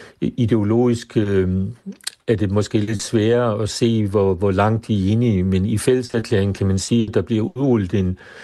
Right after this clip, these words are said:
en vision for verdens indretning. Altså et nyt globalt system, som ikke har U S A som den dominerende magt i verden, og det kan de i hvert fald enes om.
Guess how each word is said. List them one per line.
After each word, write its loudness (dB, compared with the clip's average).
en 0
vision 0
for -2
verdens -2
indretning. -2
Altså 0
et -2
nyt -2
globalt -2
system, -2
som -2
ikke -2
har 0
U 2
S -4
A 0
som -4
den -2
dominerende 0
magt -2
i 0
verden, 0
og -6
det 0
kan -2
de 2
i 2
hvert 2
fald -2
enes -2
om. 0